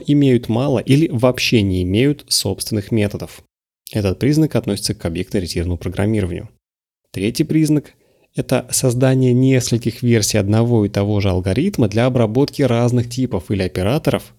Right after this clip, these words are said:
вместо передачи функций высокого порядка в общую реализацию. И это относится к функциональному программированию. И еще один признак, который показывает, что что-то не так с пониманием модели программирования языка,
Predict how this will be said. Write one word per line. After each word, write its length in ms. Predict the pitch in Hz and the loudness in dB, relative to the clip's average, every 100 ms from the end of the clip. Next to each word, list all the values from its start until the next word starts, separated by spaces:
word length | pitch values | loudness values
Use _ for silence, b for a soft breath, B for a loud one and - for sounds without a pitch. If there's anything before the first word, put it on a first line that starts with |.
| - | -4
вместо 400 | 120 170 165 143 | 0 2 2 0
передачи 640 | 139 139 135 117 - 95 | 0 0 2 2 0 -4
функций 480 | - 151 180 - 120 | -6 -2 -2 2 2
высокого 400 | 113 113 101 98 | 2 0 0 -2
порядка 460 | 92 113 165 - | 0 0 0 0
в 120 | 117 95 | 0 2
общую 320 | 92 - 101 | -2 0 0
реализацию. 680 | 101 104 107 87 - - - _ _ _ | 0 0 -2 -2 -4 -6 -18 _ _ _
И 180 | 101 90 | -6 -2
это 260 | 92 - 135 | -2 0 2
относится 400 | 135 127 - 127 | 2 0 0 -4
к 60 | |
функциональному 580 | - - 104 87 87 90 | -2 -2 -2 -2 -2 -4
программированию. 760 | - 92 101 107 90 87 98 - _ _ _ _ _ _ - | -6 -4 -2 0 -2 -4 -10 -16 _ _ _ _ _ _ 0
И 60 | 165 | 0
еще 440 | 170 143 - 143 | 2 -2 0 2
один 180 | 123 120 | 2 2
признак, 360 | 123 123 110 107 | 0 0 0 -2
который 320 | 104 110 104 | -4 -2 -4
показывает, 520 | - - 120 107 101 | -6 -4 -2 -2 -4
что 140 | - | -4
что-то 300 | 110 123 120 | -4 -2 0
не 140 | 107 110 | 0 0
так 240 | 110 107 | 0 -2
с 40 | - | -2
пониманием 580 | 101 104 107 107 101 92 | 0 2 2 2 2 0
модели 320 | 98 104 92 | 0 -2 -2
программирования 800 | - 90 98 98 98 92 92 90 | -4 -4 0 2 2 2 2 0
языка, 480 | 87 95 147 208 | 0 0 0 0